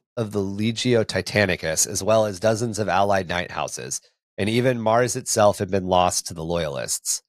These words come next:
With the output and military power of the Forge worlds such as Sarum, Voss,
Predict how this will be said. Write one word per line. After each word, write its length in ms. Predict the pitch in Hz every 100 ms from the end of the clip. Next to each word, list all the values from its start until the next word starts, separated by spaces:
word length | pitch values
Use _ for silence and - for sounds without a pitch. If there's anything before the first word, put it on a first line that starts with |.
| _ _ _ _
With 120 | 107
the 140 | 107 101
output 460 | 135 151 - 156 120
and 120 | 110
military 440 | 117 123 117 117
power 360 | - 98 107 101
of 100 | 92
the 80 | 90
Forge 320 | 110 107 98
worlds 320 | 98 98 92
such 240 | - -
as 180 | 90 85
Sarum, 540 | - 113 110 127 123 120 -
Voss, 600 | 98 104 104 101 -